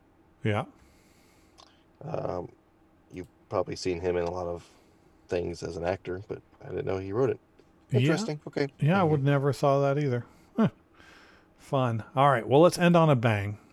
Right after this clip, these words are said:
Speaker 1: with, uh, my favorite of the twenty ten films to come out.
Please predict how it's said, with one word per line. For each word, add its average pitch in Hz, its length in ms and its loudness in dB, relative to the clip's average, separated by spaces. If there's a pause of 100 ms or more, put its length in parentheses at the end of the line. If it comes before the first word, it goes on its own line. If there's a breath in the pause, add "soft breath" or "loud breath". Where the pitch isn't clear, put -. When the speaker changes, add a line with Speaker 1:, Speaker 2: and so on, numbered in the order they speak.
(100)
Speaker 1:
with, 120 320 -2
uh, 117 240 2
my 143 280 0
favorite 110 520 6 (720 loud breath)
of 113 260 2
the 110 360 2
twenty 147 340 4
ten 113 260 4
films 92 440 -4
to - 120 -12
come 104 160 0
out. 92 240 -2